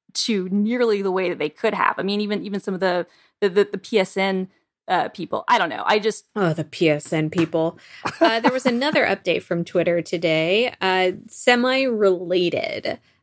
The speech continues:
Speaker 2: uh, but we thought it was relevant to this conversation about Twitter and security and, uh, truth and the pursuit of justice.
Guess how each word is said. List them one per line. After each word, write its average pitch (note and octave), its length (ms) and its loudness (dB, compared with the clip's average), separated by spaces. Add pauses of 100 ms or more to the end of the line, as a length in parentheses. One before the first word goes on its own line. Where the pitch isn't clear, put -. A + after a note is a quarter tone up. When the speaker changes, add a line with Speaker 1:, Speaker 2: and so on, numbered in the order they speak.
(140)
Speaker 2:
uh, F3 260 2
but F3+ 180 0
we F3+ 120 2
thought F#3 280 -2
it F3+ 140 0
was F3 320 -4
relevant G3 760 -2
to - 120 -12
this F3+ 220 -6
conversation F3+ 560 -6
about E3 180 -4
Twitter C4 340 0
and G3+ 140 -4
security F#3 680 0
and, E3 460 -4
uh, F3+ 120 -2 (160)
truth G#3 340 0
and E3+ 300 -6
the F#3 200 -14
pursuit F#3 320 0
of F#3 80 -4
justice. E3+ 400 -2